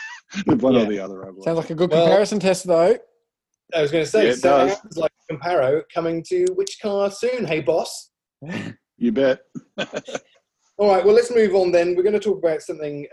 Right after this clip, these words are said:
Speaker 2: uh, just to finish up. Um, we've been covering a little bit about a, a relatively new car brand, or at least it's only sort of come up on my radar re-, relatively recently. And I wonder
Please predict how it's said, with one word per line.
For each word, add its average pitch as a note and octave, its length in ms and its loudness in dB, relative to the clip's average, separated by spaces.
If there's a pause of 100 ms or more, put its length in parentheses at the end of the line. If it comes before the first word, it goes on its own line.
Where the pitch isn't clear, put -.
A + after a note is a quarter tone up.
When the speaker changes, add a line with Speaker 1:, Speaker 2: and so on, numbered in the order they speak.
Speaker 2:
uh, C3+ 100 -4
just C3 200 -14
to - 120 -20
finish C3 200 -10
up. B2+ 160 -4 (200)
Um, B2 400 -6 (140)
we've D#3+ 180 -6
been A#3+ 160 -4
covering D4 300 -4
a A3 60 -2
little F#3+ 240 -2
bit C#3 240 -4 (340)
about C3 500 -8 (340)
a, A#2+ 100 -16 (160)
a C3 140 -8 (220)
relatively C4+ 600 -6
new C3+ 680 -10 (100)
car B2+ 300 -8
brand, G#2 480 -16 (100)
or F3 120 -8
at - 60 -16
least - 340 -14 (140)
it's - 200 -18
only G3 200 -10
sort C#3+ 180 -10
of C#3+ 80 -18
come C#3 80 -8
up B2+ 100 -10
on C3 80 -16
my C3+ 320 -8 (160)
radar A2 480 -8
re-, A2 160 -8 (140)
relatively G#2+ 440 -10
recently. G#2+ 540 -18 (720)
And D3+ 100 -6
I E3 60 0
wonder G#3 300 2